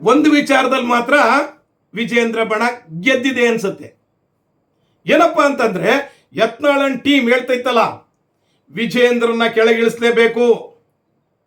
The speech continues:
ಮೂರು ಉಪಚುನಾವಣೆಗಳಲ್ಲಿ ಸೋತಿದ್ದಾರೆ, ಅದಕ್ಕೆ ತಲೆದಂಡವಾಗಿ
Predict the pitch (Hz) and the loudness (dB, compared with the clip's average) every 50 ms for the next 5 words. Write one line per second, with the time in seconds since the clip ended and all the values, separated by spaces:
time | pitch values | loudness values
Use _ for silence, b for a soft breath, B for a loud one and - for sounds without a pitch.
0 | _ _ _ _ _ _ _ - 156 196 240 277 277 262 254 247 247 254 254 240 | _ _ _ _ _ _ _ -8 -2 0 2 4 4 4 4 2 2 2 0 0
1 | 247 247 247 247 247 247 240 240 240 233 233 240 233 226 226 226 254 302 330 339 | 0 0 0 2 2 2 2 2 2 2 2 4 2 4 4 4 4 4 2 0
2 | - - - _ _ _ _ - - 233 269 254 - 262 240 247 233 226 233 285 | -2 -8 -14 _ _ _ _ -4 0 0 0 0 0 -2 -2 0 0 2 2 2
3 | 320 339 - - _ _ - - 220 220 240 240 - 208 170 156 - _ _ - | 2 0 -2 -10 _ _ -6 -6 -2 -2 -2 -2 -2 -6 -6 -6 -16 _ _ -2
4 | 240 302 392 370 359 320 311 285 269 240 226 208 202 170 190 240 277 311 311 - | 0 0 2 2 2 2 2 2 0 0 0 0 0 -2 -2 -2 -2 -2 -4 -8
5 | - _ | -12 _